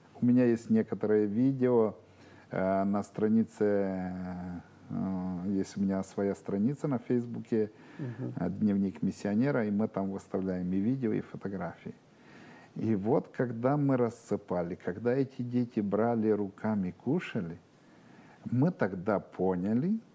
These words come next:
Speaker 1: что все люди наелись. Но я говорю, я не понимал,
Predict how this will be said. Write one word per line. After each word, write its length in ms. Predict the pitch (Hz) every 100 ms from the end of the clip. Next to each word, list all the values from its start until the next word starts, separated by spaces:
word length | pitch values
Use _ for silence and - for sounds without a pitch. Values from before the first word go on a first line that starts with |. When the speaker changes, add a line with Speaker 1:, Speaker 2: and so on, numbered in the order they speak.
| _ - -
Speaker 1:
что 280 | - -
все 340 | 92 - - 135
люди 340 | 120 107 95
наелись. 680 | 110 123 127 98 78 - - - -
Но 320 | 92 98 98 - - - 101 -
я 160 | 104 101
говорю, 400 | 113 120 139 107
я 800 | 87 82 92 92 90 90 82 87
не 260 | 104 104
понимал, 640 | 104 - 113 131 156 101